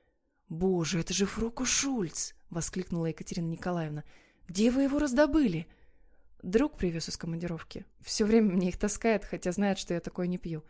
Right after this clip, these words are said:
«Ну и зря. Это восхитительный битер. Он опьяняет ровно настолько, чтобы расслабить нервы и развязать язык,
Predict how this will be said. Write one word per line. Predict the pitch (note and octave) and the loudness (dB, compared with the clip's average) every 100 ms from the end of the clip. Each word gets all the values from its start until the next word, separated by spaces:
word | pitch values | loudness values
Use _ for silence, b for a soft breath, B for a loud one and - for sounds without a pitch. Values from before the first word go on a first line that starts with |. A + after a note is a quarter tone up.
| b b b - | b b b -2
«Ну | E3+ F3 | 2 4
и | F3 | 4
зря. | F#3 G#3 G3+ E3+ D#3+ - | 4 4 6 4 0 -2
Это | E3 F#3 | -2 0
восхитительный | E3 - - G3 G#3+ G3+ G#3 A3+ | 0 0 0 -2 -2 -2 2 4
битер. | G#3 A#3+ A#3+ D#3 - b b b b | 4 2 2 -2 -6 b b b b
Он | G3+ G#3 | 4 4
опьяняет | G#3 G3+ G#3 G#3+ B3 B3 | 4 2 4 4 4 4
ровно | A3+ G#3+ G3 | 6 6 4
настолько, | F#3 - B3+ D4 A3 | 2 0 -2 0 -2
чтобы | - F#3+ F#3+ | 0 0 2
расслабить | F3+ - G#3 F#3+ G3 | 0 0 0 0 0
нервы | F#3+ A3 C#4+ B3+ G#3+ | 2 2 2 2 2
и | |
развязать | G3 F#3 F#3 F3+ A3+ | 2 0 -2 0 -2
язык, | B3 G3+ D#3+ D3+ | -2 -4 -4 -8